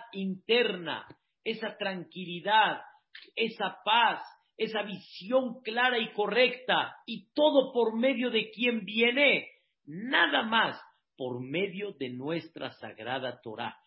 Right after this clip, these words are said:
Por eso la Torá son las alas del pueblo de Israel. La Torá es la que te eleva para que tengas visión clara, para que los problemas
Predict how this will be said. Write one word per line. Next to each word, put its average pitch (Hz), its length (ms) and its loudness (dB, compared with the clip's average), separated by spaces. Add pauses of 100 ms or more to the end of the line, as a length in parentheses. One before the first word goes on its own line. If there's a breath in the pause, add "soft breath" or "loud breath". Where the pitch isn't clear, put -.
(380)
Por 123 180 -8
eso 196 320 -4
la 151 200 -6
Torá 160 260 -2
son 165 280 -8
las 160 220 -4 (140)
alas 247 640 4 (380)
del 151 320 -2
pueblo 170 280 0
de 131 80 -8
Israel. 117 540 -8 (440 loud breath)
La 165 300 0
Torá 185 520 4 (280)
es 196 200 2
la 202 120 2
que 196 120 0
te 196 180 0
eleva 240 440 6
para 214 120 -2
que 190 80 -4
tengas 233 460 -4
visión 208 640 -2
clara, 175 520 0 (460)
para 190 320 2
que 196 80 2
los 190 280 0
problemas 214 800 4